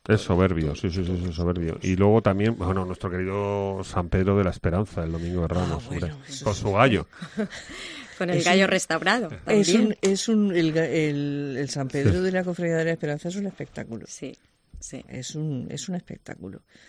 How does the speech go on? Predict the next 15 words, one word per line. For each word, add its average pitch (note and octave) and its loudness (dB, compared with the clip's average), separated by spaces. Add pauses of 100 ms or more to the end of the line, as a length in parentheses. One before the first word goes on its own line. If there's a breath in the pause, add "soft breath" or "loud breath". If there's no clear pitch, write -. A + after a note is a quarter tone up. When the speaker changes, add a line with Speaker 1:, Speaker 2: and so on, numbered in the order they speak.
(480 soft breath)
Speaker 2:
Eh, A#2+ -6
a D3+ -8
mí D#3 -2
me G#3 2
interesa A3+ 0
también A3 2
la F#3 0
imagen F3+ -4
de G3 0
San F#3 -2
Pedro F#3+ -2
por G3 -6
el D#3+ -2
tema E3+ -4
de, D#3 -2